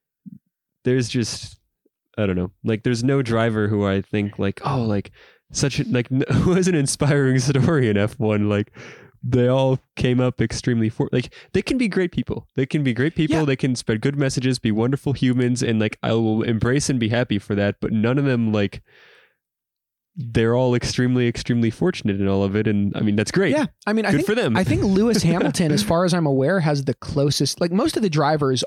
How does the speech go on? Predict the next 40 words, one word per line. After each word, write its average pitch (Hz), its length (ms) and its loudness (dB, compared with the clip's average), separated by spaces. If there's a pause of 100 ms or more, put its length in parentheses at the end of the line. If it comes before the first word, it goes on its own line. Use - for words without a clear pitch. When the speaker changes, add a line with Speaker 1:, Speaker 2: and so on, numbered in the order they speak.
Speaker 2:
are 131 160 0
the 120 300 -2
sons 127 800 -2 (500)
of 123 500 -2 (500)
Speaker 1:
Max 165 280 0
Speaker 2:
former 160 60 2
world 147 420 2
Speaker 1:
Verstappen. 101 100 0
Speaker 2:
champions. 131 520 -2
Yeah, 151 80 0
right. 139 240 -2 (240)
Max 139 240 -2
Verstappen, 139 440 -2
his 135 140 -2
father, 123 640 0
Jos 127 280 -2
Verstappen. 127 1300 -2
I 165 80 0
don't 190 100 0
think 190 100 2
he 175 40 2
ever 160 120 2
won 151 200 0
a 120 80 -2 (140)
championship 123 720 -2
or 113 40 -2
anything, 117 160 -2
but 143 80 0
he 170 40 2
was 160 100 2
a 160 60 0
good 147 360 0
driver 135 440 0
back 120 240 -2
in 123 80 0
the 117 60 0
day. 113 360 -2
Speaker 1:
Yep. 120 140 -2 (340)
Speaker 2:
Uh, 135 240 0
Carlos 160 400 0